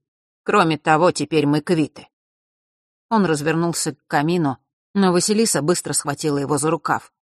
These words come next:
"Ты что-то опять недосказываешь!" Фэш задержал взгляд на ее руке, словно его удивил этот жест. "Кто бы говорил!" усмехнулся он и, быстро оглянувшись, добавил. "Если меня вдруг заставят кого-нибудь из вас убить,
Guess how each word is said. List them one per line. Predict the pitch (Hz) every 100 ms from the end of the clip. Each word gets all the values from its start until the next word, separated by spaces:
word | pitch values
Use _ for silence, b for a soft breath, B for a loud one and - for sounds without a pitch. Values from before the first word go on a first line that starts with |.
| _ _
"Ты | 247
что-то | - 254 254
опять | 262 311 277
недосказываешь!" | 220 233 226 262 202 175 175 151 - _ _ _ _ _
Фэш | - 262
задержал | 151 147 160 147 180
взгляд | 139 143 165 -
на | 143
ее | 139 147
руке, | 143 - 160 160 - _ _
словно | - 170 165
его | 160 170 -
удивил | 196 160 202 214 139
этот | 127 131
жест. | 139 160 - - _ _ _ _ _ _ _
"Кто | - - - 151
бы | 151
говорил!" | 151 160 170 180 143 143 - _ _ _
усмехнулся | 170 160 151 160 156 - 160 -
он | 202 170 B B -
и, | 175
быстро | 190 214 - -
оглянувшись, | 170 156 160 175 - 180 147
добавил. | 196 170 123 - - _ _ _ _ _
"Если | 120 - 120
меня | 131 135 131
вдруг | 120 135
заставят | 147 135 - 135 131
кого-нибудь | 147 143 151 135 135
из | 143
вас | 143 147 -
убить, | 139 185 -